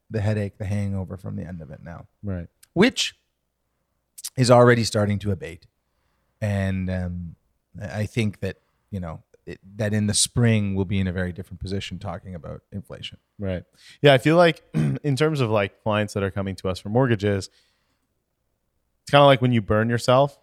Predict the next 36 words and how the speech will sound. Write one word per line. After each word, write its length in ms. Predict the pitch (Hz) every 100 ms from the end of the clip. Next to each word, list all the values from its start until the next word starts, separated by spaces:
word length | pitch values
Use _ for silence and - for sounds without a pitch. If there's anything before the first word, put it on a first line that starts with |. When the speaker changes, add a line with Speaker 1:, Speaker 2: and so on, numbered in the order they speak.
| _ _ _ _ _ _ -
Speaker 2:
and 80 |
then, 160 | 110 107
like, 200 | 104 95 _ _ _ _ _
the 220 | 117 117 120
initial 320 | 110 104 131
pain 240 | 120 127
goes 160 | 131 131
away, 180 | 135 139
but 120 | 123
it 100 | 104
still 180 | - 110
kinda 200 | 110 104
hurts, 280 | 92 135 -
but 280 | 110 98 -
you're 180 | 110 101
accepting 420 | - 98 - 90
of 140 | 80
it, 100 | 78 80
right? 240 | 92 110
Like, 180 | 98 92
Speaker 1:
Right. 140 | 87 - - _
Speaker 2:
clients 300 | 110 107 104
are 40 | 107
more, 540 | 98 101 98 92 90 _
more 140 | 104
accepting 480 | 98 - 104 - 92
of 100 | 90
what's 200 | 87 95
going 160 | - 90
on 120 | 87
in 60 | 85
the 60 |
market 300 | 85 87 -
right 140 | 85 85
now. 140 | 85
Because 360 | 104 104 117